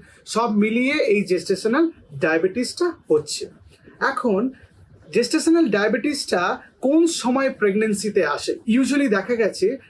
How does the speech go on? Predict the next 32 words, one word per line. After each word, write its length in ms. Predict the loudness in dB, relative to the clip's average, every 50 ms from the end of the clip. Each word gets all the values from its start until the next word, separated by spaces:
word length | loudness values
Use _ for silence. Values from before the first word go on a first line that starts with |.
| _ _ -6
সেকেন্ড 420 | -2 0 0 0 2 0 0 0
ট্রাইমেস্টার 540 | 0 2 2 2 2 0 0 -2 -2 -4 -2 -2
থেকে 240 | -2 -2 0 0 0
আসে, 260 | 0 0 -2 -2 -2 -2 -2 -2 -8 -20 -20 _ -20 -10 -4
কুড়ি 220 | -2 0 0 0 0
থেকে 300 | 0 -2 0 2 0 0
আঠাশ 320 | 0 -2 -2 -4 -4 -4 -4 -4
সপ্তাহের 320 | -4 -4 -2 0 0 2
এই 100 | 2 0
সময়টাতে 560 | 0 -2 -2 -2 -2 -2 -2 -2 0 0 0
আসে। 220 | -2 -2 -4 -8 -12 -14 _ _ -14 _ -2
কেন 260 | 0 0 2 2 2
এই 140 | 2 0 0
সময়টাতে 540 | 0 -2 -2 0 0 0 0 0 0 0 0
আসে? 240 | 0 -2 -4 -8 -10 -10 -12 -6 -2
কারণ 140 | 0 2 4
এই 120 | 2 2
সময় 240 | 2 0 0 0 0
হরমোনাল 520 | -2 -2 -2 0 0 0 0 2 0 0
চেঞ্জেসগুলো 920 | -2 0 0 2 4 4 2 2 2 0 -2 -4 -4 -2 0 0 0 -2 -4 -8 _ _ -4 0
বডিতে 460 | 0 2 2 0 0 0 0 0 0 -2 -6 _ _ -2
হতে 220 | -2 0 2 2
আরম্ভ 240 | 2 0 0 0 -2 -2 0
করে। 180 | 0 0 -2 -2
কোন 260 | -2 -2 0 0 0
হরমোনাল 500 | 0 0 0 0 0 2 2 2 0 0
চেঞ্জ? 260 | -2 -2 -2 -2 -2 -4 -8 -12 _ -4
প্লাসেন্টা 440 | -4 -2 -2 -2 -2 -2 0 -2 -2
থেকে 180 | -2 -4 -4 -6
কিছু 200 | -6 -4 -4 -4
হরমোন 340 | -2 -2 -4 -2 -2 -4 -2
বেরোয়। 240 | -2 -4 -6 -8